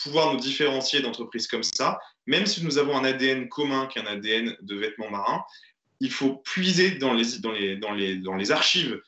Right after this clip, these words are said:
de la marque Le Minor. Et la marque Le Minor, c'était avant tout une marque de prêt-à-porter,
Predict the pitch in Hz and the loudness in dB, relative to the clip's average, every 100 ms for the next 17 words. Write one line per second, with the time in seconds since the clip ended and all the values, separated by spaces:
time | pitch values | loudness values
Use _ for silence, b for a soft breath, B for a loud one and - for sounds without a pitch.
0 | _ 113 113 127 - 120 104 107 147 175 | _ 0 2 4 2 -2 -2 0 2 0
1 | - B B - 107 127 160 160 135 127 | -4 B B -4 0 2 2 0 -2 0
2 | 151 170 123 127 - - 151 139 123 175 | 0 2 0 0 -2 -2 -2 0 -2 -4
3 | 135 123 135 117 101 - 147 127 117 117 | -2 -2 -2 -4 -4 -2 0 -2 -4 -6
4 | 135 151 | -2 -2